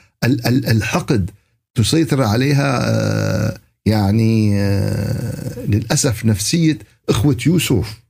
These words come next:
يعني بتلاقي إخوة يوسف ما هي قص-، قضية نادرة أو ق-، لا، لا، لا،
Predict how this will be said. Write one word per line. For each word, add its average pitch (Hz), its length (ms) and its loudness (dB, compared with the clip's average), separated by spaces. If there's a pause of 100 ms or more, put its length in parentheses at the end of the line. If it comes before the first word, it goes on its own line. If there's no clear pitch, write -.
(120)
يعني 82 300 -4
بتلاقي - 480 -4
إخوة 139 360 0
يوسف 160 360 0 (260)
ما 147 240 2
هي 160 180 2
قص-، - 300 -2
قضية 123 460 2
نادرة 131 500 2
أو - 60 0
ق-، - 120 -2
لا، 131 280 2
لا، 175 180 0
لا، - 200 -2